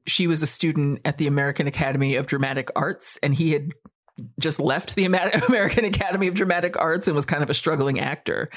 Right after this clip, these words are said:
And he acted in a few things that you would definitely know. So he kind of did hit his stride as an actor, and he used a lot of the money that he made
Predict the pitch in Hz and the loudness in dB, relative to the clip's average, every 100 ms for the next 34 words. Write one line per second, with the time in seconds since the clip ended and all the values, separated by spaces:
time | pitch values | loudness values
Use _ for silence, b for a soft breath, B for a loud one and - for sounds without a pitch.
0 | B B B B B - 147 143 139 143 | B B B B B -2 0 0 0 2
1 | 143 - B _ _ _ - 185 - 165 | 0 -2 B _ _ _ -2 0 0 -2
2 | 190 220 202 175 170 170 175 160 160 123 | 0 0 2 0 0 0 2 2 2 0
3 | 143 143 123 160 151 175 180 139 147 214 | 0 0 0 2 2 2 2 2 2 0
4 | _ _ - - 151 131 131 143 143 139 | _ _ -2 2 2 2 2 2 2 2
5 | 131 143 151 160 - 147 143 165 151 131 | 0 2 2 0 0 0 0 0 0 -2
6 | - 143 143 139 156 156 165 190 160 135 | -2 -2 0 2 0 2 0 0 0 0
7 | 135 139 147 135 135 139 139 - - 135 | 0 0 0 0 0 0 -2 -4 -4 -2
8 | 139 127 131 127 135 | 0 0 0 0 -2